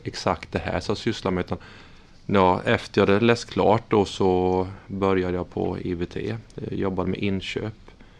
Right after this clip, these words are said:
Tyckte det var jättekul. Och sen lite senare så gick jag över mot produktionshållet och har därefter jobbat med det.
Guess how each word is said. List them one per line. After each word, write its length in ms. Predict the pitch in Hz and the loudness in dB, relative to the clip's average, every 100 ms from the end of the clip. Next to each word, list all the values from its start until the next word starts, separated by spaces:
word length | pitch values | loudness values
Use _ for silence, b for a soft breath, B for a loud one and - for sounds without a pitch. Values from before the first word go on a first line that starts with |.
| b b - | b b -6
Tyckte 220 | 98 101 | -4 -4
det 60 | |
var 100 | - | -2
jättekul. 600 | 98 104 104 92 90 110 101 - B B B | 0 -2 -4 -4 -2 -2 -6 -14 B B B
Och 240 | - 110 - | -4 -4 -2
sen 320 | - 95 90 90 B B B B B B - | 0 0 0 -6 B B B B B B -6
lite 220 | 101 98 | -4 -4
senare 520 | - 101 92 92 90 | -2 0 0 0 -4
så 160 | - 101 | -2 -4
gick 180 | 92 107 | -2 -2
jag 120 | 92 | -2
över 120 | 87 | -2
mot 200 | 87 - | -6 -8
produktionshållet 1160 | - 90 - 90 87 - - - 95 - - - b b b b b - | -8 -6 -4 -4 -4 -8 -8 -8 -10 -12 -20 -20 b b b b b -12
och 260 | 104 - | -10 -8
har 320 | - 95 92 92 - | -6 -2 -2 -4 -4
därefter 520 | 113 101 92 - 95 | 2 2 2 2 2
jobbat 320 | 92 - - | 2 -2 -6
med 100 | 104 | -4
det. 140 | 95 | -4